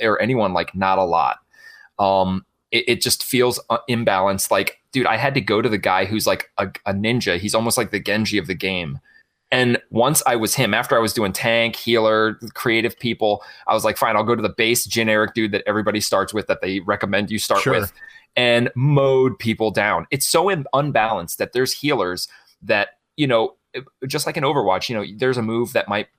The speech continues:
Speaker 1: speed you up a little, like, give you a little boost of speed. So you could get away from someone if you could, um, or you could fight them. Dude, this game, like, no one, if I'm that ninja, no one could get around, no one could get away from me. If I was following you,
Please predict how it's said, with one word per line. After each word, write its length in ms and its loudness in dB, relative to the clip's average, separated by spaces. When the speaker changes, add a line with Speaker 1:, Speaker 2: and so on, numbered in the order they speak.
Speaker 1:
speed 560 0
you 100 4
up 100 -2
a 40 2
little, 200 0
like, 160 0
give 140 -2
you 100 2
a 40 2
little 180 2
boost 460 0
of 120 0
speed. 480 0
So 100 2
you 160 0
could 240 -2
get 140 2
away 200 0
from 160 -8
someone 300 -2
if 100 -10
you 60 -6
could, 320 -4
um, 340 2
or 140 2
you 80 -2
could 140 -2
fight 260 -2
them. 220 -6
Dude, 160 2
this 140 -2
game, 260 0
like, 300 -2
no 240 0
one, 200 2
if 160 -2
I'm 140 2
that 160 0
ninja, 340 0
no 140 2
one 160 0
could 160 -4
get 140 0
around, 340 0
no 80 2
one 140 2
could 160 -2
get 100 4
away 160 2
from 140 -4
me. 100 -4
If 80 -4
I 60 2
was 140 2
following 360 2
you, 180 2